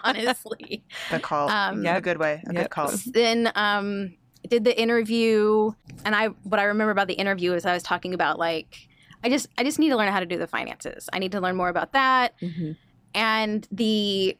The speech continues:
Speaker 1: one of the people on the, the interview was like, "Why don't you just hire an accountant?" And I'm like, "Friend, I have an accountant, but I need to know what's going on."
Speaker 2: Mm-hmm.
Speaker 3: Yeah.
Speaker 1: And,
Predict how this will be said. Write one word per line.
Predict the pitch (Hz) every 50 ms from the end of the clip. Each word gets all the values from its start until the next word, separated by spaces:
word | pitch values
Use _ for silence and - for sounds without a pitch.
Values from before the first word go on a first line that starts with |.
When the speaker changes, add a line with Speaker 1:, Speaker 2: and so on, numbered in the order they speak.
| -
Speaker 1:
one | 214 220
of | 226 220
the | 208
people | - - 214 226 185 202
on | 196 196 190 190 190
the, | 185 185 180 170 160 - -
the | 208
interview | 190 185 190 175 185 175
was | 180 -
like, | 190 180
"Why | 185 180 190 160
don't | 175 180 175 -
you | 180
just | 190 202 202 -
hire | - - - 180 180 185 208 220
an | 262 285
accountant?" | 330 311 - - 339 403 466 480 - 220 196 - - - _ - - - - - - - - - - - -
And | 320 330 359
I'm | 359
like, | 370 349 339 311
"Friend, | - - 294 294 302 302 277
I | 247 247
have | - - - - 180 170 180 226 262
an | 285 240 196
accountant, | 190 - - - 151 - - - - - - - - - - _ _ _ _ _ _ _ - _ _ _ - - _
but | - 233
I | 202 202 214
need | 262 294 247 180 156
to | - 190
know | 175 - -
what's | - - - -
going | - 170 143 135 139 160
on." | 175 175 - -
Speaker 2:
Mm-hmm. | - 208 170 170 160 160 165
Speaker 3:
Yeah. | 143 156 143 135 151 160 170 196 208 214 - _ _ _ _ _ _ _ -
Speaker 1:
And, | 185 175 175 175 175 185 180 - - - - - - - -